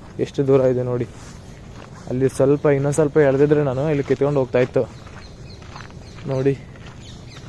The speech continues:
ಇಲ್ಲಿವರೆಗೂ ಇದೆ. ಸೈ ಸೈ ಸೈ ಟಬಕ್, ಸೈ ಸೈ ಸೈ ಸೈ ಟಬಕ್ ನೋಡಿ ಇಲ್ಲಿವರೆಗೂ ಇದೆ. ಜಾಸ್ತಿ ಎಳೆಯಂಗಿಲ್ಲ ಪೈಪ್ನ ನೋಡಿ.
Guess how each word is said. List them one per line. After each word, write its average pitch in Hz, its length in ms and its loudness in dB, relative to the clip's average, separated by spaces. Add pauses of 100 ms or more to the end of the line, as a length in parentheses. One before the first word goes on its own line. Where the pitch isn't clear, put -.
(1200)
ಇಲ್ಲಿವರೆಗೂ 135 560 2
ಇದೆ. 127 160 2 (1600)
ಸೈ 143 160 -4 (280)
ಸೈ 139 140 -6 (240)
ಸೈ 143 160 -2 (240)
ಟಬಕ್, 123 320 -4 (100)
ಸೈ 143 120 -8 (120)
ಸೈ 147 140 0 (120)
ಸೈ 143 120 -6 (120)
ಸೈ 143 120 -4 (160)
ಟಬಕ್ 123 300 0
ನೋಡಿ 123 140 -2 (880)
ಇಲ್ಲಿವರೆಗೂ 127 440 0
ಇದೆ. 117 120 -2 (1200)
ಜಾಸ್ತಿ 139 220 2 (100)
ಎಳೆಯಂಗಿಲ್ಲ 160 440 4
ಪೈಪ್ನ 147 360 4
ನೋಡಿ. 139 140 2